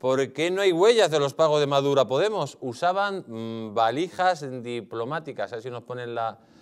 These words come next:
la noticia para que la vean todos ustedes. Eh, valijas diplomáticas como la que utilizó Delcy Rodríguez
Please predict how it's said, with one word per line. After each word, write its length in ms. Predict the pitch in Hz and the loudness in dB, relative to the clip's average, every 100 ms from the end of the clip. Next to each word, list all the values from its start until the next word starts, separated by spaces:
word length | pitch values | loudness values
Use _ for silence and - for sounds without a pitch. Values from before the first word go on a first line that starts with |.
| - _ | -20 _
la 100 | 104 | -10
noticia 500 | 113 113 131 131 143 | -8 -8 -8 -6 -6
para 140 | 131 110 | -4 -4
que 60 | |
la 100 | 104 | -4
vean 240 | 107 113 113 | -4 -8 -6
todos 240 | 117 110 | -8 -8
ustedes. 560 | 117 - 135 151 170 - - - - _ | -14 -8 -6 -6 -8 -12 -20 -20 -20 _
Eh, 800 | 113 117 117 117 113 110 107 101 92 | -4 0 2 0 0 -2 -4 -6 -8
valijas 460 | 95 98 107 127 123 | -6 -4 -2 -2 -2
diplomáticas 920 | 127 127 131 135 147 143 151 165 160 | -6 -6 -4 -2 -4 -4 -4 -2 -2
como 260 | 151 143 | -4 -2
la 140 | 127 107 | -2 -2
que 80 | 113 | -6
utilizó 800 | 107 104 - 123 127 123 120 | -6 -8 -4 -2 0 0 0
Delcy 420 | 117 117 - 123 123 | -2 -6 -6 -6 -4
Rodríguez 720 | 120 127 143 151 170 180 - | -4 -4 -4 -4 -4 -6 -8